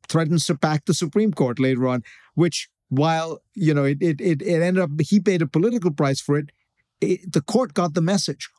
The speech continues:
All of a sudden, the court sudden, suddenly started to, uh, allow m-, many of the New Deal programs that they had previously, uh, ruled unconstitutional.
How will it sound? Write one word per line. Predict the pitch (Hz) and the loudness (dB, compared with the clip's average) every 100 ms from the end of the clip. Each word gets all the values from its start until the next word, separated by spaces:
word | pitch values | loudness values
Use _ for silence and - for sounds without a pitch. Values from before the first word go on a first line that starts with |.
| _ | _
All | 196 214 | 0 0
of | 190 | 0
a | 175 | 0
sudden, | 190 175 175 | 0 0 0
the | 151 | 2
court | 170 165 | 0 0
sudden, | - 175 170 175 | 0 0 0 -2
suddenly | 156 170 175 | 0 2 2
started | 156 - 156 156 160 - | 0 0 0 0 -2 -2
to, | - 151 147 139 _ _ _ | 2 4 4 0 _ _ _
uh, | - 139 135 131 - _ _ | -2 0 0 -4 -8 _ _
allow | 160 156 170 202 156 | 0 2 2 0 0
m-, | 131 127 151 156 | 0 0 0 2
many | 156 170 | 2 4
of | 165 | 2
the | 147 | 2
New | 147 151 | 2 2
Deal | 156 131 | 0 0
programs | 160 170 156 139 123 | 0 0 0 0 0
that | 139 | 0
they | 139 | 0
had | 135 147 | 0 -2
previously, | - 160 147 151 - 143 139 120 123 127 - | 0 2 2 0 0 2 2 0 -6 -4 0
uh, | 143 | 2
ruled | 131 160 156 | 2 2 2
unconstitutional. | 147 147 147 143 - 139 208 165 127 | 0 0 0 -2 -4 0 0 0 -4